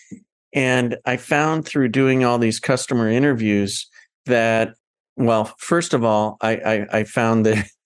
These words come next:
<laughs> I also found on the website that the company, aside from the technology, which was, like, the main thing, there were, like, fifty other f-, benefit statements. I think fifty-five benefit statements that I found that were about different things.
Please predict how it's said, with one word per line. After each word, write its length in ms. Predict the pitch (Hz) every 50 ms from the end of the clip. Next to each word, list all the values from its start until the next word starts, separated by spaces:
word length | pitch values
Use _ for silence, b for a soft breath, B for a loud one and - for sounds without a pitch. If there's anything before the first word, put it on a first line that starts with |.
| - -
<laughs> 280 | - - - - _
I 120 | 123 113 110
also 320 | 117 123 123 - 135 117
found 280 | 117 127 113 113 110 110
on 100 | 104 101
the 80 | 98
website 540 | 98 107 113 110 107 - - 120 107 101 - B B B B B _
that 180 | - 117 107 110
the 80 | 113 101
company, 580 | - 135 123 117 107 123 113 110 107 104 104 b b b b _ _ _ -
aside 440 | 117 113 - 151 131 123 131 120 110
from 180 | - 127 113
the 80 | 110 101
technology, 800 | - - 113 98 120 123 131 147 151 139 123 107 - - 110 104
which 240 | 101 107 98 - 110
was, 200 | 104 95 - 113
like, 180 | 101 98 98
the 80 | - 101
main 340 | 104 110 127 139 139 123 123
thing, 360 | 120 104 104 101 104 101 101 b b _ _ -
there 140 | 120 113
were, 120 | 110 113 113
like, 200 | 113 110 104 -
fifty 420 | - - 151 143 147 - 131 117
other 320 | 113 117 113 113 107 101 -
f-, 180 | - - - _ _ -
benefit 540 | 110 107 - 123 113 117 113 - 104 85 -
statements. 420 | - - 107 92 78 92 87 -
I 80 | 107 101
think 220 | 101 113 104 - -
fifty-five 800 | - 117 - - 117 101 - - 104 101 98 98 98 95 - -
benefit 420 | 104 101 104 101 - - 95 -
statements 720 | - - - 95 87 - 95 92 87 82 - - - - -
that 140 | 104 107 98
I 120 | 98 95
found 380 | 95 - - 107 104 104 101 98
that 80 | 90 78
were 120 | 101 101
about 280 | 92 95 98 98 95 -
different 340 | 110 101 - 101 92 -
things. 420 | - 107 98 90 82 78 - -